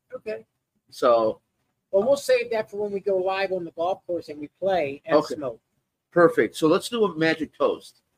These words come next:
Speaker 1: All right. All right, so next week we'll have the Alex Bradley Magic Toast.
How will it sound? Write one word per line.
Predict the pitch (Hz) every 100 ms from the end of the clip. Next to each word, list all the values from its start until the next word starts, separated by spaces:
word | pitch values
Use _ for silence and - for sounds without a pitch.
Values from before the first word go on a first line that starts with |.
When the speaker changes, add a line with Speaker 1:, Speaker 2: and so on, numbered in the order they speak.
| _ _ 202
Speaker 1:
All | 226
right. | 180 185 _ _ _ _ _ _ _ _ _ _ _
All | 240
right, | 226 -
so | 220
next | 240 254 -
week | 254
we'll | 226 214
have | 208
the | 196
Alex | 202 220 208 -
Bradley | 202 202 196 190
Magic | 180 190 190 170
Toast. | - 175 185 -